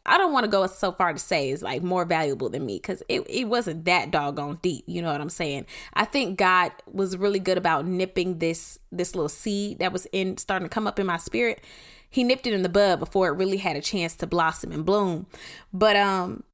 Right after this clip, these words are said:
I wanna speak to anybody who's, who hasn't had that opportunity to nip this in the bud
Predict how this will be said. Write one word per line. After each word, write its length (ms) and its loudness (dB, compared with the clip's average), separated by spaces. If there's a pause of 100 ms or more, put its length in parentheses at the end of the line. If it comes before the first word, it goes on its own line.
(800)
I 80 4
wanna 160 4
speak 280 0
to 100 0
anybody 400 4
who's, 360 -4
who 240 -2
hasn't 400 2
had 240 0
that 160 2
opportunity 640 -2
to 140 -6
nip 260 -2
this 200 -4
in 60 -4
the 80 -6
bud 400 2